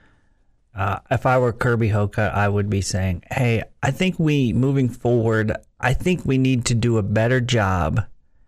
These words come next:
of identifying offensively what we do well and not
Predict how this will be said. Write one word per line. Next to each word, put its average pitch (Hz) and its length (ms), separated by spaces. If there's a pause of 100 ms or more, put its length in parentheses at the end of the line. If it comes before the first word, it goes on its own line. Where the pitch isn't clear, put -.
(580)
of 120 140
identifying 120 1080 (120)
offensively 110 840
what 98 400
we 135 260
do 151 280
well 101 580 (1400)
and 110 280
not 120 340